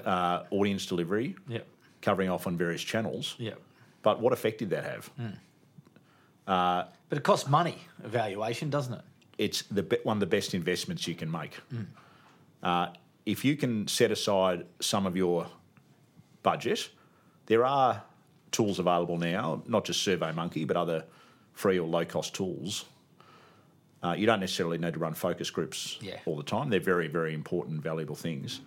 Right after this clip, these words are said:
Speaker 2: Mm.
Speaker 1: But in terms of setting aside some of your media buy for, uh, research beforehand, monitoring throughout,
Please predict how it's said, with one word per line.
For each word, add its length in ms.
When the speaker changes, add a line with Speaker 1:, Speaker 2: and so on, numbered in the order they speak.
Speaker 2:
Mm. 120
Speaker 1:
But 280
in 120
terms 200
of 80
setting 260
aside 320
some 180
of 60
your 140
media 300
buy 400
for, 480
uh, 220
research 440
beforehand, 600
monitoring 580
throughout, 460